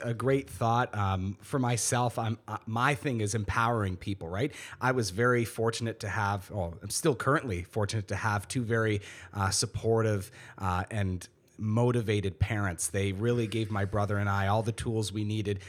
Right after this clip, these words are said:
to be successful in our life, regardless of what your definition of success is. For us, you know, we're very happy. And at a young age, both my brother and I were,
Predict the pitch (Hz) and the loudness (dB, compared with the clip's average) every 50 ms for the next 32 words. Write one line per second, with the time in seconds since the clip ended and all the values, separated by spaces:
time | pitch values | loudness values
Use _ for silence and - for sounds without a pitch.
0 | - - - 113 92 117 113 107 - 120 107 - - 117 110 - - 120 113 110 | -12 -10 -8 -6 -4 -2 -2 0 0 0 0 0 2 2 2 2 2 2 2 4
1 | 110 110 107 104 110 113 110 - - - - - - - - 127 127 139 123 135 | 4 4 4 4 4 2 2 0 -6 -14 -16 -18 -18 -16 -6 0 0 2 4 6
2 | 135 139 143 131 135 127 - - 135 117 107 107 107 113 120 - 120 120 117 120 | 6 6 6 6 4 2 2 2 2 0 0 0 2 2 2 4 2 0 0 0
3 | 117 107 - 113 110 104 - 104 98 92 - 104 - - 143 143 135 - 131 110 | 0 0 0 -2 -2 -2 -2 -2 -4 -4 -4 -4 -2 0 0 2 2 0 0 -2
4 | - - 117 120 139 131 113 - - 117 110 104 110 104 113 107 107 104 98 - | -2 -2 2 2 4 4 4 2 0 0 0 0 0 2 4 4 4 2 2 2
5 | 104 98 98 - 104 90 87 92 101 101 104 104 107 104 107 104 101 101 104 104 | 0 0 0 0 -2 -4 -2 0 0 2 2 2 2 2 2 2 2 2 2 0
6 | - - 104 98 - 104 101 98 95 101 98 101 107 101 98 98 95 104 110 98 | 0 -2 -2 -2 -2 -2 -2 -2 0 0 0 2 2 0 0 0 0 0 0 0
7 | 92 87 | -2 -4